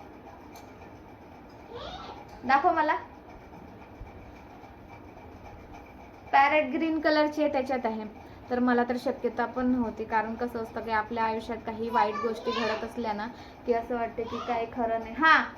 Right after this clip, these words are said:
गाठ मारलेली आहे त्याला, तर असं वाटतं की हां, हे पण होणारच नाही आता. तर खूप अपसेट झाली होती मी. अं, मला टेन्शन,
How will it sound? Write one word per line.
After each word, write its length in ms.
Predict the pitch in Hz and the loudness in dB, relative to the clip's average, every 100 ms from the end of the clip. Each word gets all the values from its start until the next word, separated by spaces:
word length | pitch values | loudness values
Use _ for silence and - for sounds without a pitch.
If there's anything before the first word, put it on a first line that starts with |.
| - 254 | -6 8
गाठ 220 | 302 311 | 8 8
मारलेली 500 | 370 302 285 277 277 | 6 6 6 2 2
आहे 120 | 262 | 2
त्याला, 220 | 240 233 254 - - - 247 | 2 2 0 -4 -12 -6 0
तर 80 | |
असं 220 | 233 233 233 | 0 2 0
वाटतं 260 | 226 233 | 0 -2
की 160 | 226 240 | 0 2
हां, 260 | 240 220 | 4 2
हे 120 | 226 226 | 0 -2
पण 200 | 240 240 | 0 0
होणारच 520 | 233 226 220 220 220 | 2 4 4 2 -2
नाही 360 | 226 214 214 220 | -2 -2 -2 0
आता. 320 | 202 202 208 508 587 554 523 - | 0 0 -2 -4 -2 -2 -2 -2
तर 120 | - | -2
खूप 260 | 247 285 254 | 2 2 4
अपसेट 320 | 254 - 254 240 | 4 4 2 4
झाली 280 | 285 240 240 | 2 4 4
होती 320 | 233 214 214 | 4 2 -2
मी. 260 | 214 220 226 | -2 -4 -6
अं, 400 | 220 220 214 226 | -4 -2 0 2
मला 240 | 226 226 233 | 2 2 2
टेन्शन, 280 | - 240 | 0 0